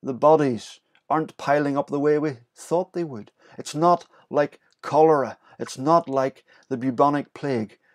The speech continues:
It's not, uh, taking, at, at this stage, twenty percent of the world's population like the Black Death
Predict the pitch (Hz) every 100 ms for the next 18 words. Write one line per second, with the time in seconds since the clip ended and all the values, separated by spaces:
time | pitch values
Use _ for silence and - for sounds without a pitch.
0 | _ 113 - 143 165 - _ _ _ -
1 | - - - 143 - 131 113 _ _ _
2 | - _ _ _ _ _ _ - - 151
3 | 143 - 143 147 139 110 - _ - -
4 | 156 156 151 127 - _ - 123 - 143
5 | 147 - 113 120 117 135 135 - - 127
6 | - 120 113 131 - 117 _ _ _ -
7 | 127 120 120 113 123 123 117 123 120 120
8 | -